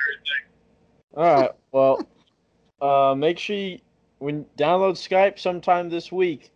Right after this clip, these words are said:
Speaker 2: and, uh, we're gonna get with the I Q. I'll, I'll try and get Sam on the test, too. Four of us.
Speaker 1: Oh, shit!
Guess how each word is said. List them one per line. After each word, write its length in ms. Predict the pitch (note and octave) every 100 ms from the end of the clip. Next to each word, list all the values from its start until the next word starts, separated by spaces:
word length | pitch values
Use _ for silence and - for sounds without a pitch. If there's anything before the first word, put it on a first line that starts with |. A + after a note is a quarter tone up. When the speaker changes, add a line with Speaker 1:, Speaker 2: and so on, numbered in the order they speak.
| -
Speaker 2:
and, 280 | C3+ C3+ C3
uh, 300 | C3 B2+ B2
we're 160 | A#2+ C#3+
gonna 200 | D#3 D3+
get 200 | D3+ D#3
with 200 | D3+ -
the 100 | D3
I 280 | B2+ C#3+ C#3
Q. 440 | - E3 E3+ E3+ _ _ -
I'll, 180 | C#3 F3+ -
I'll 140 | E3+ G3+
try 200 | A3 G#3+
and 80 |
get 160 | F#3+ C#3+
Sam 320 | - F#3 E3
on 140 | D3 B2+
the 80 |
test, 400 | A2+ C#3+ B2 -
too. 260 | - C#3+ F#2+ _ _ _ _ _
Four 280 | - D#3+ D3+
of 120 | A#2
us. 300 | G2+ - - _ _ _ _ _ _ _ _ _ _ _ _ _ _ _ _ _ -
Speaker 1:
Oh, 120 | - -
shit! 400 | - - D3+